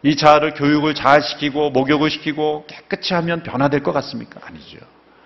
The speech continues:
옛 자아는 끊어내야 되는 거예요. 마음의 할례가 임해야 되는 거예요.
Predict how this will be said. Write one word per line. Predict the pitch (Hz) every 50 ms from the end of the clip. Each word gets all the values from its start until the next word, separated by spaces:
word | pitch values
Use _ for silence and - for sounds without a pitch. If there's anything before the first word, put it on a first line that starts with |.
| _ _ _ _ _ _ _ _ _ _ _ _ _ _ _ _ _ -
옛 | 110 117 113 -
자아는 | - 120 117 113 110 110 110 -
끊어내야 | - - 220 214 190 175 156 127 127
되는 | 113 110 -
거예요. | - - - - - - - - - - - - - - - - _ _ - -
마음의 | - 131 139 165 185 202 202 202 208 208
할례가 | 196 - - 262 262 254 247 220 233
임해야 | 226 202 185 185 190 185 170
되는 | 165 135 120 107
거예요. | 92 90 71